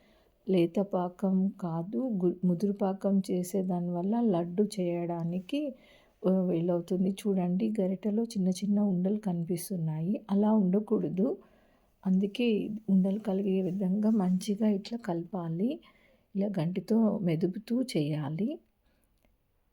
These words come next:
ఇది లిక్విడ్ ఇలా అయిపోయింది. కొంతమంది కొంచెం వాటర్ యాడ్ చేస్తారండి. నేనైతే ఏ వాటర్ కానీ ఏది యాడ్ చేయలేదు.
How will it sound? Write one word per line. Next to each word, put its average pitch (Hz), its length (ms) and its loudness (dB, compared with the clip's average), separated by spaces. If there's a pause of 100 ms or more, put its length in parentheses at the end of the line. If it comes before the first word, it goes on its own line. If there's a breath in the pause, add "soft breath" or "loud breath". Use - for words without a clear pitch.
(220)
ఇది 196 200 0
లిక్విడ్ 185 480 -2
ఇలా 175 320 2
అయిపోయింది. 180 760 -2
కొంతమంది 190 800 4
కొంచెం 190 460 0
వాటర్ 175 380 0
యాడ్ 147 300 -2
చేస్తారండి. 160 580 -2
నేనైతే 165 600 0
ఏ 147 220 0
వాటర్ 170 440 -2
కానీ 175 340 0
ఏది 180 340 0
యాడ్ 165 340 -4
చేయలేదు. 170 520 0